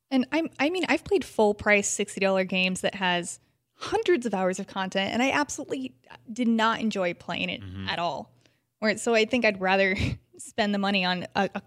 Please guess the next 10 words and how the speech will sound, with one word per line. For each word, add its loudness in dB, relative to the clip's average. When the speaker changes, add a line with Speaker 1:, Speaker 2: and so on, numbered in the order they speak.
Speaker 1:
few 2
hours 2
of -10
a -4
really -2
good -2
experience -2
Speaker 2:
Yep. -4
Speaker 1:
than -4
to -2